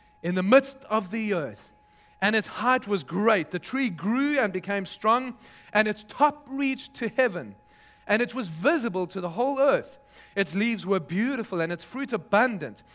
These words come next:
and in it was food for all. The beasts of the field found shade under it, and the birds of the heavens lived in its branches, and all flesh was fed from it." This is a pretty majestic tree.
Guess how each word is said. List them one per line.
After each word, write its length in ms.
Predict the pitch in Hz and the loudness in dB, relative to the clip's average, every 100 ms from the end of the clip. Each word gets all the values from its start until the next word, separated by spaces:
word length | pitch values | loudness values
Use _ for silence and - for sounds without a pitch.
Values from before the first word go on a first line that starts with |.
| - - | -20 -2
and 160 | 262 285 | 0 2
in 160 | 339 | 2
it 140 | 320 226 | 0 -4
was 160 | 226 | -8
food 340 | - 226 302 247 | -6 -2 -2 -2
for 240 | 233 226 | -2 0
all. 320 | 214 135 98 _ _ - - _ _ _ _ _ _ _ _ _ _ _ _ | 0 -2 -6 _ _ -20 -20 _ _ _ _ _ _ _ _ _ _ _ _
The 100 | 170 | -6
beasts 380 | - 214 233 - | -2 -2 -2 -4
of 120 | 190 | -4
the 80 | 190 | -4
field 280 | - 214 208 | -2 -2 0
found 280 | 214 220 214 | -2 -2 -4
shade 400 | - 254 254 190 | -2 0 0 -2
under 240 | 165 139 | -4 -6
it, 120 | 120 | -4
and 140 | 170 185 | -4 -4
the 60 | |
birds 500 | 151 202 233 254 220 | 0 4 6 6 4
of 120 | 240 | -4
the 80 | 220 | -4
heavens 420 | 185 262 294 175 | 2 2 2 -4
lived 200 | 170 180 | -4 -4
in 80 | 196 | -4
its 120 | 190 | -8
branches, 460 | - 196 220 185 151 | -6 -4 -4 -6 -6
and 140 | 202 208 | -6 0
all 340 | 254 285 302 | 2 2 0
flesh 500 | 294 - 277 262 - | -6 -8 4 4 4
was 160 | 190 175 | -6 -8
fed 340 | - 208 202 | -6 -4 -4
from 320 | - 180 165 | -6 -8 -8
it." 200 | 101 - _ _ _ _ _ - | -10 -18 _ _ _ _ _ -12
This 100 | 220 | -10
is 40 | |
a 40 | |
pretty 240 | - 262 254 | -6 -6 -6
majestic 560 | 214 160 208 214 190 | -6 -2 -4 -2 -10
tree. 320 | - 208 131 | -8 -8 -8